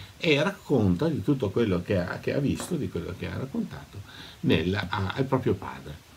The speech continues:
Infine l'ultimo dialogo, che è il primo in ordine, quindi, come di tempo, avviene nel millenovecentoquarantotto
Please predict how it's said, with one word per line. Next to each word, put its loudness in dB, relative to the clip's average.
Infine 4
l'ultimo 2
dialogo, 2
che 0
è 4
il 0
primo 2
in 0
ordine, 0
quindi, -6
come 2
di 0
tempo, 2
avviene 4
nel 4
millenovecentoquarantotto 2